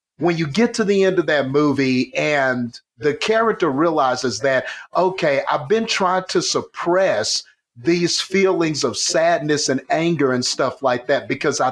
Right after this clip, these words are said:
think that my human, uh,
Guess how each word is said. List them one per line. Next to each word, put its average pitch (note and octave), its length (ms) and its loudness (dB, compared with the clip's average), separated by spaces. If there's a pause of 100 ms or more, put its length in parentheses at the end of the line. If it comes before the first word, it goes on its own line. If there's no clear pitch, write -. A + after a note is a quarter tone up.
(120)
think G3+ 280 -2
that C#3+ 320 2 (300)
my D3 340 0
human, D#3 840 2 (520)
uh, E3 80 2